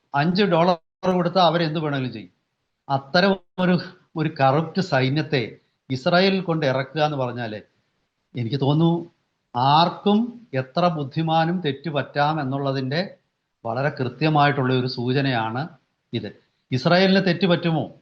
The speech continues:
ഇസ്രായേൽ ഏറ്റവും ബുദ്ധിമാന്മാരല്ലേ? ഇസ്രായേൽ ലോകത്തിനെ മുഴുവൻ വരച്ച വരെ നിർത്തുന്നവരല്ലേ? ആ, ആയുധം കൊണ്ട് മാത്രമല്ല, ബുദ്ധിശക്തി കൊണ്ടും. ഇങ്ങനെയൊക്കെ നമ്മൾ, ഞാൻ ഈ പറയുമ്പോൾ ചോദിക്കുന്ന ആൾക്കാരുണ്ടാവും. പക്ഷെ എനിക്ക് അവരോട് തിരിച്ചൊരു ചോദ്യമുണ്ട്.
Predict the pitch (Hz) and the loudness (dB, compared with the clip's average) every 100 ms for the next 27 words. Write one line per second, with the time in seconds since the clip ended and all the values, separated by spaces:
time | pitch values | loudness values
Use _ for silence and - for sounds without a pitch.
0 | - 123 151 156 165 160 165 170 156 147 | -12 -8 -2 0 2 0 -2 -4 -4 0
1 | 165 170 165 147 160 127 - _ _ _ | 0 2 2 2 0 -4 -6 _ _ _
2 | 131 123 160 175 170 160 147 175 175 170 | -12 -6 0 2 2 2 2 2 -2 -2
3 | 160 156 170 165 165 _ _ 135 147 156 | -2 -2 -4 -4 -10 _ _ -2 -2 0
4 | 175 160 160 165 156 143 160 160 147 151 | 0 0 0 0 -2 -6 -6 -2 -2 0
5 | 143 104 _ _ _ _ 131 131 127 123 | -4 -4 _ _ _ _ -4 -2 0 -2
6 | - - - 120 131 143 165 165 165 151 | -6 -10 -6 -2 2 2 4 4 2 2
7 | 156 175 165 165 156 139 165 170 - 156 | 2 2 2 2 0 0 0 0 -2 -4
8 | 127 110 - _ _ _ _ 127 147 165 | -4 -6 -14 _ _ _ _ -4 -2 0
9 | 156 - 185 190 147 135 147 160 139 143 | -2 -2 0 0 0 -4 -2 -4 0 0
10 | 160 156 147 151 156 156 139 147 147 143 | 0 -2 -4 -4 -6 -6 -6 -4 -4 -2
11 | 131 135 147 123 117 117 98 - _ _ | -2 0 -2 -2 -2 -4 -6 -16 _ _
12 | _ _ _ _ _ 131 131 160 147 170 | _ _ _ _ _ -2 0 2 4 2
13 | 170 151 147 165 156 147 156 139 92 | 0 -2 -2 -2 -2 -2 -2 -4 -8